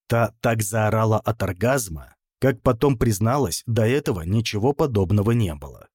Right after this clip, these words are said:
Это как сравнить питьевой фонтанчик обычного оргазма с извержением большого вулкана. Ор тогда всех напугал. Проводница бегала и узнавала, кто кричал. Мы в это время спокойно сидели с книгами и пожали плечами.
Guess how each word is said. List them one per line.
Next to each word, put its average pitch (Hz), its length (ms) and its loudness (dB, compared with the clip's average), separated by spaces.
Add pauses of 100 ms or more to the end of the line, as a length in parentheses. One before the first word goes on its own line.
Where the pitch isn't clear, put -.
(160)
Это 123 200 0
как 123 240 -2
сравнить 120 460 -2
питьевой 120 440 2
фонтанчик 113 680 -2
обычного 113 580 0
оргазма 101 520 -2
с - 160 -10
извержением 135 840 -2
большого 98 500 -2
вулкана. 90 680 -2 (220)
Ор 143 220 2
тогда 135 420 0
всех 117 380 -4
напугал. 127 640 -2 (160)
Проводница 120 640 0
бегала 123 440 2
и 117 160 -2
узнавала, 101 640 0
кто 110 240 -2
кричал. - 640 -8 (200)
Мы 127 180 2
в 165 60 2
это 147 180 0
время 160 280 0
спокойно 135 500 0
сидели 117 380 0
с - 120 -4
книгами 131 640 0 (120)
и 170 100 -2
пожали 110 440 0
плечами. 92 680 -6